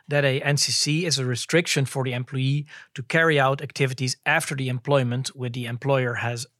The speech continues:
ended. And this might result in the employee having a difficult time in finding alternative employment and hence income.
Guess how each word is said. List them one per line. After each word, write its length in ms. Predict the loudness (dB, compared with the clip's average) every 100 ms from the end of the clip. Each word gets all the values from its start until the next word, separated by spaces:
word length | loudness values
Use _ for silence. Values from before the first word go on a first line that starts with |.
| _
ended. 340 | -2 0 -2 -4
And 180 | 0 0 -2 -14 -6 0
this 180 | 2
might 260 | 2 0 2
result 600 | 0 4 4 4 0 -8 -18 -20 _ -2
in 100 | 2
the 120 | 2
employee 340 | 0 0 2
having 260 | 4 2 0
a 60 |
difficult 540 | 0 0 0 -4 -8 -2
time 380 | 0 0 -2 -6 -10
in 100 | -12
finding 500 | -2 0 2 2 -2 -4
alternative 640 | -6 2 2 4 0 -2
employment 480 | -4 0 0 0 -4
and 100 | -4
hence 320 | -2 -2 -2 -6 -12 0
income. 400 | 2 2 -2